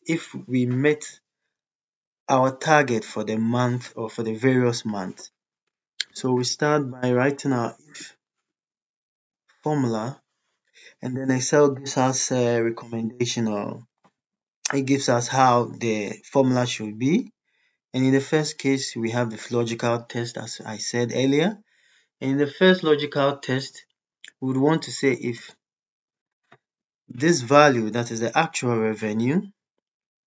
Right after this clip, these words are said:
is greater or equal to the forecast revenue, then,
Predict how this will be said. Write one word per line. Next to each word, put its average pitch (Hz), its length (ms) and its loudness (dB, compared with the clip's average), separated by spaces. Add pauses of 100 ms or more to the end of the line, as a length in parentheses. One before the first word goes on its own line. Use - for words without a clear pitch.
(300)
is 113 220 -10
greater 120 800 0 (720)
or 120 300 0
equal 117 640 -2 (160)
to 110 80 -14
the 113 100 -14
forecast 139 920 -4
revenue, 131 800 -6 (1900)
then, 104 500 0